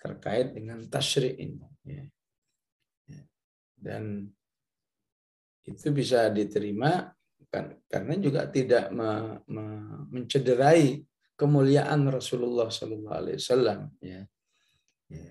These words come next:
beda dengan apa yang dipahami orang-orang liberal. "Oh, ternyata dia juga punya hati ya, ya. Pura-pura aja, eh, tahan dulu, tahan dulu, padahal udah naksir duluan." Nah,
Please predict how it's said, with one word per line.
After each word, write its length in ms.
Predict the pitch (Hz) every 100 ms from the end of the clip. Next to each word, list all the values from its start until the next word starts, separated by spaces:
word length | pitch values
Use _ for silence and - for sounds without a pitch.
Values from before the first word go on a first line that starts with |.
| -
beda 480 | 110 135 139 -
dengan 560 | 98 101 110 135 147 - _ _ _ _
apa 240 | 98 95 -
yang 160 | 110
dipahami 480 | 101 98 98 107 127
orang-orang 560 | 117 101 95 98 95 101
liberal. 560 | 104 92 107 113 98 - _ _
"Oh, 800 | 92 104 123 123 117 110 107 - - _ _ _ _ _
ternyata 480 | 104 104 107 104 123
dia 240 | - 120
juga 320 | 113 110 - -
punya 320 | 117 117 113
hati 720 | 107 131 135 - - - -
ya, 240 | 101 92 - _
ya. 240 | - 95 - _ _ _ _ _ _
Pura-pura 640 | - - - 113 107 -
aja, 560 | 82 127 123 123 110 - - _ _ _
eh, 440 | 76 82 - - - - _ _ _ _ _ _ _ _ _ _
tahan 320 | - 110 110
dulu, 320 | 110 117 120
tahan 320 | - 101 98
dulu, 320 | 104 113 117 110
padahal 400 | - 107 131 127
udah 240 | 104 -
naksir 320 | - 113 98
duluan." 480 | 98 104 135 131 98
Nah, 160 | -